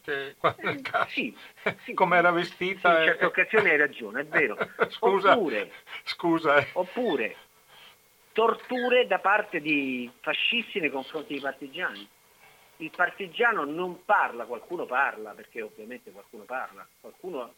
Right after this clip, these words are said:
Speaker 2: muore piuttosto di parlare, qualcuno sopravvive e non parla. E voglio dire, la sentenza che cosa dice? La sen-, la tortura non è stata così crudele, così efferata, tant'è vero che il torturato non ha parlato, quindi,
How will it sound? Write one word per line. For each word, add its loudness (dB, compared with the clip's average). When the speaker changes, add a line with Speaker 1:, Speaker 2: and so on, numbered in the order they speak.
Speaker 2:
muore -2
piuttosto -18
di -14
parlare, -16
qualcuno -6
sopravvive -4
e -6
non -8
parla. -6
E -20
voglio -10
dire, -10
la -8
sentenza -4
che -8
cosa -4
dice? -10
La 0
sen-, -4
la 4
tortura -2
non -10
è -6
stata 0
così -12
crudele, -4
così -12
efferata, -2
tant'è -2
vero -2
che -4
il -12
torturato -2
non -4
ha 0
parlato, -4
quindi, -8